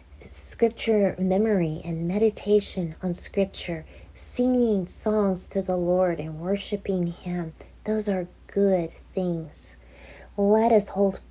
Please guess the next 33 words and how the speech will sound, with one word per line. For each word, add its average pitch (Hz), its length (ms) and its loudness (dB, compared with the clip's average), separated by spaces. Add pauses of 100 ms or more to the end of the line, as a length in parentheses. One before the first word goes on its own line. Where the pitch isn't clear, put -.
(140)
fast 214 500 0
to 196 120 0
what 190 240 2
is 190 160 0
good. 175 340 -4
Let 208 140 2
us 220 260 0
pray 220 440 0
that 185 180 -2
the 190 100 0
Lord 180 380 0
will 185 140 2
reveal 196 640 6
to 180 260 -4
us - 240 -6
his 320 300 4
perfect 185 520 -2
will, 170 280 2
what 247 260 4
is 269 300 4
good 208 400 4
for - 200 -4
us, 165 440 -8
for 185 140 -4
our 185 320 -2
families, 180 520 -2 (400)
what 214 180 4
are 220 120 8
the 180 240 -2 (120)
best 208 440 2
things 175 380 -6
for 190 160 -2
our 180 220 -4